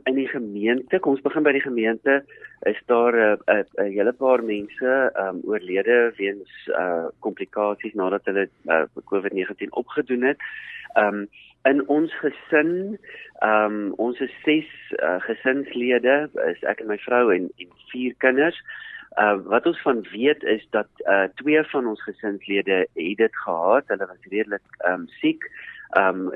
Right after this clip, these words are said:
die, my, my oudste dog-, my tweede oudste dogter, wat nou matriek is, het 'n paar maande terug die Delta variant gehad. Sy was redelik siek. Sedertdien het sy agtien geword en sy kon haarself,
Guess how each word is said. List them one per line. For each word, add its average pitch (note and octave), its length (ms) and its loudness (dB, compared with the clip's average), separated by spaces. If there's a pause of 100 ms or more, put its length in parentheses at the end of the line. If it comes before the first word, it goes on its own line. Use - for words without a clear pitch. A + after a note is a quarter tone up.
(120)
die, G2 240 -4
my, F#2+ 320 0
my F#2+ 240 0
oudste A#2+ 380 -2
dog-, G#2 320 -2
my G#2+ 140 0
tweede C#3+ 280 2
oudste G2+ 260 -4
dogter, G2+ 500 0 (340)
wat F#2+ 140 -2
nou G2 160 0
matriek B2+ 400 -2
is, A2 220 2
het F#2+ 160 -2
'n - 80 -6
paar G#2+ 220 4
maande G2+ 300 -2
terug G#2+ 220 -2
die F#2+ 140 -8
Delta F#2+ 340 0
variant A2+ 400 -2
gehad. B2 340 -2 (140)
Sy G#2 140 0
was G2 120 -10 (100)
redelik G2 380 -6
siek. D#3+ 180 0 (460)
Sedertdien A#2+ 420 0
het G#2+ 120 0
sy F#2+ 160 -2
agtien C3+ 380 0
geword B2 460 2
en F#2+ 180 -6
sy G2+ 80 -4
kon A2+ 220 0
haarself, G#2+ 420 2